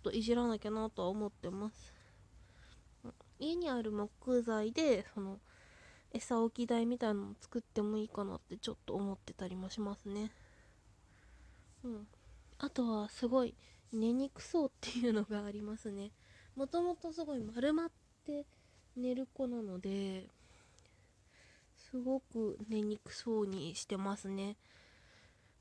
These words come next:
丸まることもできないし、毛布に潜ることもできないっていうことで、ストレスはすごい感じさせちゃってるなっていうのはあります。うん。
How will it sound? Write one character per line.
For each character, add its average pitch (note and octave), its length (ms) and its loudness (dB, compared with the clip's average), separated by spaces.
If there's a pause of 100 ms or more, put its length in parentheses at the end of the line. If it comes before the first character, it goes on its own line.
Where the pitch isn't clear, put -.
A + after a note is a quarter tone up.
丸 B3+ 220 6
ま D4 180 6
る C#4+ 120 4
こ - 160 -8
と D4 120 0
も B3+ 160 6
で A#3+ 120 2
き A#3+ 140 -2
な G#3+ 140 2
い A3 60 -2
し、 - 120 0
毛 A#3 220 4
布 A3+ 120 4
に G3+ 100 6
潜 G#3+ 320 6
る A#3 80 8
こ A3 140 2
と G3+ 120 2
も G3 140 4
で F#3+ 120 -2
き - 160 -4
な F#3+ 140 -2
い F3 60 -4
っ - 20 -12
て - 160 -10
い F3 40 -4
う - 60 -14
こ - 120 -8
と G3 120 -6
で、 F#3 220 -2
ス - 60 -10
ト - 120 0
レ A3+ 140 6
ス G#3+ 120 -4
は F#3+ 280 0
す - 160 -6
ご G3 140 0
い F#3+ 100 -4
感 G#3 260 2
じ G3 80 -4
さ G#3 140 -12
せ G#3 80 -6
ち - 140 -2
ゃ - 20 0
っ G3 40 -2
て - 180 -4
る G3+ 100 -4
な G3+ 160 -6
っ G#3+ 40 -8
て - 220 -10
い G3 80 -2
う F3+ 60 -6
の F3+ 160 -8
は G3 160 -6
あ G#3 40 -4
り G#3 120 -2
ま G3 220 -6
す。 - 200 -20 (800)
う A#3 40 -8
ん。 G#3+ 320 -12